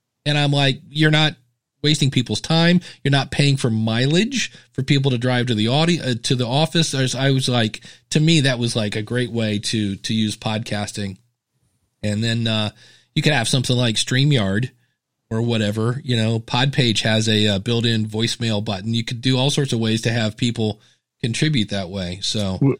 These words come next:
Speaker 2: we've even figured out how to move that audio to Teams behind our Teams
Speaker 1: Yeah.
Speaker 2: firewall,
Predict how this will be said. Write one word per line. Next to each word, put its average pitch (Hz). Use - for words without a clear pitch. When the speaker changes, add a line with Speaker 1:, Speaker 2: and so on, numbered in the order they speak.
Speaker 2:
we've 170
even 110
figured 104
out 95
how 98
to 98
move 98
that 92
audio 92
to 104
Teams 139
behind 113
our 98
Teams 107
Speaker 1:
Yeah. -
Speaker 2:
firewall, 156